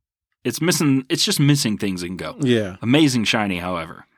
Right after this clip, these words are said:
Speaker 1: Uh, be careful when catching Fungus, because unless you watch out for sparkles, you probably won't see that it's shiny.
Speaker 2: Also, it gives you extra Stardust.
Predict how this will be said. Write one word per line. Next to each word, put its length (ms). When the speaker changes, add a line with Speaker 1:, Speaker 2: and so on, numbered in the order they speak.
Speaker 1:
Uh, 220
be 160
careful 360
when 300
catching 420
Fungus, 520
because 360
unless 300
you 180
watch 360
out 120
for 120
sparkles, 500
you 80
probably 480
won't 260
see 160
that 180
it's 140
shiny. 400
Speaker 2:
Also, 320
it 100
gives 180
you 100
extra 300
Stardust. 680